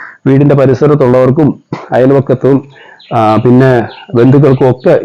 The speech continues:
ഈ ഒരു പാഷൻ ഫ്രൂട്ട് കൊടുക്കുവാൻ സാധിച്ചു. ഈ പാഷൻ ഫ്രൂട്ടിന്റെ ഗുണങ്ങൾ വളരെ വലുതാണ്. അപ്പൊ അത് നിങ്ങൾക്കൊക്കെ, ആ, ഈ Google-ിലൊക്കെ അടിച്ചു നോക്കിയാൽ പാഷൻ ഫ്രൂട്ടിന്റെ ഗുണങ്ങളൊക്കെ മനസ്സിലാക്കാൻ പറ്റും. അപ്പൊ വെള്ളം മാത്രം മതി. ഇത് എൻ്റെ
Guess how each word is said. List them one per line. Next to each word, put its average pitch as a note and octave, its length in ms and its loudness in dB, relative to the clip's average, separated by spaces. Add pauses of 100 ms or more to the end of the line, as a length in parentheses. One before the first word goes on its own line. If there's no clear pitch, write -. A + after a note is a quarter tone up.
ഈ C3 160 2
ഒരു B2+ 240 0
പാഷൻ A#2+ 280 -2
ഫ്രൂട്ട് C3 260 -2
കൊടുക്കുവാൻ B2+ 480 0
സാധിച്ചു. A2 300 0
ഈ D#3+ 40 0
പാഷൻ D#3+ 360 0
ഫ്രൂട്ടിന്റെ F3+ 460 2
ഗുണങ്ങൾ D#3 560 2 (460)
വളരെ D3 260 2
വലുതാണ്. C#3 400 0 (400)
അപ്പൊ B2 120 -4
അത് B2+ 140 0
നിങ്ങൾക്കൊക്കെ, D3 580 0 (180)
ആ, C3 160 0
ഈ C3+ 200 2
Google-ിലൊക്കെ C3+ 480 0
അടിച്ചു B2+ 220 0
നോക്കിയാൽ C3+ 440 0 (120)
പാഷൻ C3 260 -2
ഫ്രൂട്ടിന്റെ C3 320 2
ഗുണങ്ങളൊക്കെ B2+ 480 0
മനസ്സിലാക്കാൻ B2 540 0
പറ്റും. C#3+ 360 -2
അപ്പൊ - 280 -8
വെള്ളം D#3 380 2
മാത്രം C#3+ 500 0
മതി. G2 160 -2
ഇത് D#3 360 0
എൻ്റെ C#3+ 400 0